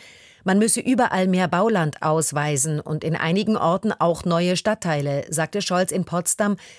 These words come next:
bei einer Veranstaltung des Redaktionsnetzwerks Deutschlands. Es brauche hierzulande dringend mehr Wohnungen, vor allem mehr bezahlbare. Um dieses Ziel zu erreichen, sprach sich Scholz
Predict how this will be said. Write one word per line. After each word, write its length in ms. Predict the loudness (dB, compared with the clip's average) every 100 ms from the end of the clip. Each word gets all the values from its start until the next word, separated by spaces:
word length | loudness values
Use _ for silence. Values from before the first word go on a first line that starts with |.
| -6
bei 200 | -2 0
einer 240 | 0 -2 0
Veranstaltung 880 | -2 -2 -2 0 0 0 0 0
des 220 | 0 0 0
Redaktionsnetzwerks 1160 | -2 -2 0 0 0 -2 -2 -2 -2 -2 -2
Deutschlands. 640 | -2 -2 -4 -6 -4 -6 -8 _ -20 -20 -20 -20 -18 -4
Es 120 | 0
brauche 320 | 2 2 2
hierzulande 580 | 2 2 2 2 2 0
dringend 480 | 0 0 2 0 0
mehr 200 | 0 2
Wohnungen, 460 | 2 2 2 0
vor 220 | 0 -2 0
allem 300 | 0 2 2
mehr 160 | 2
bezahlbare. 840 | 0 -2 0 0 0 0 -2 -6 -10 -20 -20 _ _
Um 160 | 0
dieses 420 | 2 2 0 -2 -2
Ziel 240 | 0 0
zu 100 | 0
erreichen, 640 | 0 0 0 -2 0 -2 -4 -16 -14
sprach 240 | -4 -2 0
sich 200 | -2 0
Scholz 320 | 2 2 0